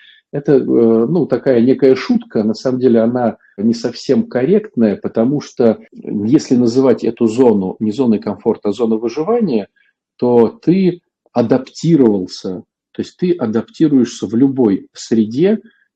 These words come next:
и, э, вокруг себя рисуешь эту зону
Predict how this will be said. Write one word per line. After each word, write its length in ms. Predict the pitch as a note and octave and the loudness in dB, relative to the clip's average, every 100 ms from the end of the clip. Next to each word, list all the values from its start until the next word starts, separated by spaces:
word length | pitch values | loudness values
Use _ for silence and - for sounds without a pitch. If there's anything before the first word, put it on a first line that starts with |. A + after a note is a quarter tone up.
| - | 0
и, 160 | D3+ | 2
э, 80 | C#3+ | 4
вокруг 840 | - A2 G#2 G2+ G2 A2+ - B2+ - | 2 -2 0 0 2 0 0 -4 -4
себя 460 | - A2+ E3 F#3+ | -4 -2 0 -2
рисуешь 720 | A3+ A2+ A#2 - C3+ G#2+ F#2+ | -2 -2 -2 -4 0 0 0
эту 220 | G#2 - G2 | -6 -4 -6
зону 500 | F#2+ G2+ G#2 F3 | -2 -2 0 -4